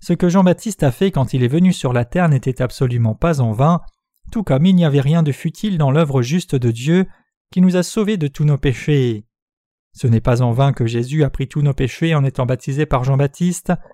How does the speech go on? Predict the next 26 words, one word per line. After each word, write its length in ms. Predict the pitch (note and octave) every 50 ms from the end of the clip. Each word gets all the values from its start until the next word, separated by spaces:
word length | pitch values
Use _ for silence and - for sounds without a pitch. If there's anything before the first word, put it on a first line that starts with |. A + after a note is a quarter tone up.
| _ _ _ _ -
a 120 | C#3 B2
versé 300 | A#2+ C3 A2+ - - C3+
son 160 | - C3 B2+ A#2
sang 220 | - - C#3 C3
à 80 | B2+ B2+
mort 200 | C#3 D#3 D#3 D3
à 60 | C3+
la 140 | B2 B2 B2+
croix 400 | - - - E3 E3+ D3+ C#3 C3+
et 60 | B2
est 60 | B2
ressuscité 560 | B2 C#3 C3 - D3+ C#3 - D#3 D3 - G#3 F#3
d'entre 300 | D#3+ C#3+ - - D3 C#3
les 80 | C3+
morts. 560 | C#3 C3+ C3+ C3+ C3 B2+ A#2+ A2+ A2+ A2 G#2+ A2 - - _ _ _ _ _ _ _ _ _ _ _ _ _ _ -
Jésus 460 | - A2 G#2 A#2 G#2+ G2+ G#2+ A#2 A2+
dit, « 260 | A2 A#2 C3 D3 D#3 - - _ _ _ _ - -
Mais 160 | A2+ A2 G#2+
la 120 | G#2+ G#2+ G#2
sagesse 520 | - - B2 B2 A#2 C3+ D3 C#3+ - -
a 60 | G#2
été 240 | F#2+ G2 - A2 G2+
justifiée 600 | G#2 B2+ C#3+ - - - A#2 - - - C#3 C#3+
par 200 | - - - -
ses 260 | - - G#2 F#2 G2+
œuvres. » 420 | G2+ A2+ C#3+ D3 D3+ - D3+ D3